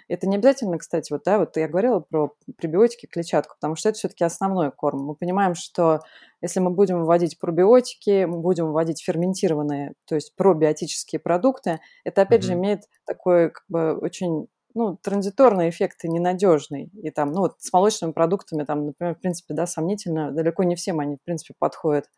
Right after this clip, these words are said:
Speaker 1: потому что там тоже для здоровья кишечника там свои есть нюансы,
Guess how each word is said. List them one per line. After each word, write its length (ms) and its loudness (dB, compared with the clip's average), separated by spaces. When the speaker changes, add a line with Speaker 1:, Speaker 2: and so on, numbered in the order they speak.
Speaker 1:
потому 200 0
что 200 -12
там 100 -4
тоже 240 2
для 220 0
здоровья 380 0
кишечника 600 -6
там 360 -10
свои 420 2
есть 200 -6
нюансы, 540 -2